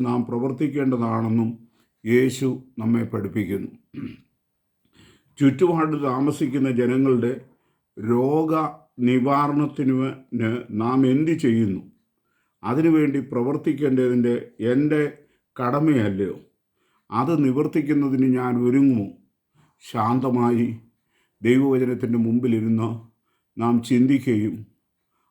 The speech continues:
അതിനനുസരണമായി ഒരു തീരുമാനമെടുക്കുകയും ചെയ്യേണ്ടത് ആവശ്യമാണ്.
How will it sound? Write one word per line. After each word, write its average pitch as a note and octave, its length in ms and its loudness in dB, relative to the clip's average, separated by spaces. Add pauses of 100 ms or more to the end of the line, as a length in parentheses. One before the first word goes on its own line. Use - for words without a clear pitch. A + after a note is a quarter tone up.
(100)
അതിനനുസരണമായി B2 1160 -2 (280)
ഒരു A#2 240 -2
തീരുമാനമെടുക്കുകയും A#2+ 1040 0
ചെയ്യേണ്ടത് G#2+ 580 -4 (540)
ആവശ്യമാണ്. G#2 720 -4